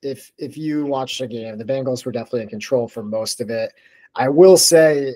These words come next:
it's pretty perplexing why Sean McDermott has tried to run this slow offense. It,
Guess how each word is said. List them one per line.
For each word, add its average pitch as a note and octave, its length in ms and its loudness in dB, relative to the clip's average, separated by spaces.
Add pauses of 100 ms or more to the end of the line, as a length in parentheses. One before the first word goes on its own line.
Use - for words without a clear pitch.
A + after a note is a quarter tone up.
it's C3 280 -10
pretty F3+ 300 -4
perplexing C#3+ 880 -6
why B2+ 260 -4
Sean C3 360 -4
McDermott C3 640 -6
has A#2+ 260 -10
tried B2+ 300 -6
to B2+ 60 -6
run B2+ 200 -2
this A#2 140 -4
slow B2 480 0
offense. B2+ 800 0 (100)
It, A#2+ 140 -8